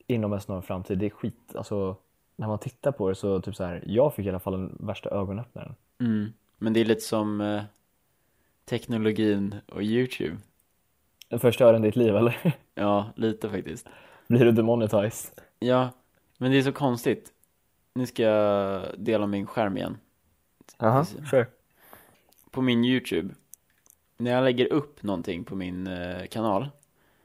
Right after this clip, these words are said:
Speaker 2: nu kanske inte alla bryr sig, men det här är en kort sektion av podden, så don't worry. Jag ska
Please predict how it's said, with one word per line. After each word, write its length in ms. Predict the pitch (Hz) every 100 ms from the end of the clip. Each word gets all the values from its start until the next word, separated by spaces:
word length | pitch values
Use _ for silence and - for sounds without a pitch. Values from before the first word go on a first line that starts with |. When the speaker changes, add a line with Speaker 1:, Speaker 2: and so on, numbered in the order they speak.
| _ _
Speaker 2:
nu 240 | - 117 117
kanske 280 | 123 110 113
inte 160 | 101
alla 260 | - 104 104
bryr 200 | 104 110
sig, 240 | - -
men 280 | 101 101 95
det 140 | 92 113
här 140 | 113
är 100 | 107
en 180 | 104 101 - -
kort 300 | 135 - -
sektion 460 | 101 - - 104
av 160 | - -
podden, 320 | - 95 65 -
så 220 | - 92
don't 480 | 107 110 - 120 120
worry. 400 | 107 98 71 123 -
Jag 80 | 98
ska 140 | -